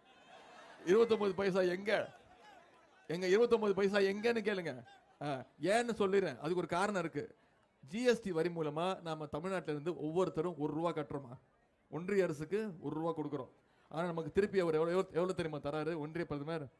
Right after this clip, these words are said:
வெறும் இருபத்தொன்பது பைசா. ஆனா மற்ற மாநிலங்களுக்கெல்லாம்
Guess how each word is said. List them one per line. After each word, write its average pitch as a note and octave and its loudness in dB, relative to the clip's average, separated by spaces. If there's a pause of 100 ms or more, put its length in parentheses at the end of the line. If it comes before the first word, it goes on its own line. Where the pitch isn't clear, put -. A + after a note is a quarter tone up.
(360)
வெறும் F3 0
இருபத்தொன்பது D3 -2
பைசா. C#3 -8 (600)
ஆனா D#3 -2
மற்ற D3+ -2
மாநிலங்களுக்கெல்லாம் E3 -4